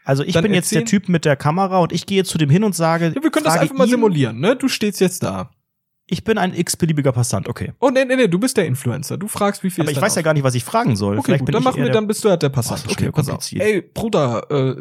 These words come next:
Speaker 2: wie, wie viel kostet, pass, wir machen hier so ein YouTube-Video, wie, wie, wie viel kostet dein Outfit? Wie geht's dir? Was geht, Bruder?“ Und dann macht man so.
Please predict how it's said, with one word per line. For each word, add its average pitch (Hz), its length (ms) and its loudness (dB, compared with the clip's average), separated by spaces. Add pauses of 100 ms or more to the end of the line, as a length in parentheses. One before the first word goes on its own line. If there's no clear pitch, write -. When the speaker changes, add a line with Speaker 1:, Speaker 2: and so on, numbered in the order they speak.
Speaker 2:
wie, 165 200 -4
wie 180 160 -4
viel - 120 -8
kostet, - 480 -6 (300)
pass, 180 220 -4 (320)
wir 190 100 2
machen 226 240 0
hier 226 100 0
so 208 120 2
ein 180 160 2
YouTube-Video, 214 720 0
wie, 196 260 -4
wie, 160 400 -4
wie 202 100 2
viel 185 140 -2
kostet 202 320 -2
dein 160 140 0
Outfit? 226 480 -2 (240)
Wie 220 120 2
geht's 226 240 0
dir? 135 140 0
Was 151 160 -2
geht, 220 220 -6
Bruder?“ 107 340 -10
Und 135 140 -10
dann 160 80 -6
macht 185 160 -12
man 190 100 -18
so. 175 220 -20